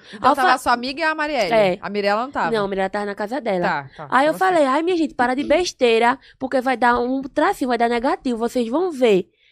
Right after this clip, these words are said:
Speaker 2: Aí eu fiquei calada. Aí eu falei, "Minha gente", e cal-, e fiquei calada.
Speaker 1: <laughs>
Speaker 2: Só falei isso, "Minha gente", e fiquei calada. Aí veio as duas correndo.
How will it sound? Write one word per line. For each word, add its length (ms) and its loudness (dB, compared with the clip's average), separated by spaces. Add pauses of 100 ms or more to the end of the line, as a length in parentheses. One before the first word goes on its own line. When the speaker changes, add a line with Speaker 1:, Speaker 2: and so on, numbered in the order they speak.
(260)
Speaker 2:
Aí 80 4
eu 60 4
fiquei 240 -4
calada. 680 0
Aí 80 -2
eu 80 0
falei, 240 0
"Minha 240 0
gente", 480 0
e 100 -6
cal-, 300 2
e 80 0
fiquei 220 -2
calada. 480 2
Speaker 1:
<laughs> 640 -8
Speaker 2:
Só 80 -4
falei 320 -2
isso, 200 -6
"Minha 220 -4
gente", 160 -6
e 40 -14
fiquei 240 -8
calada. 600 -2 (1500)
Aí 140 -2
veio 180 -2
as 60 -4
duas 180 -2
correndo. 540 0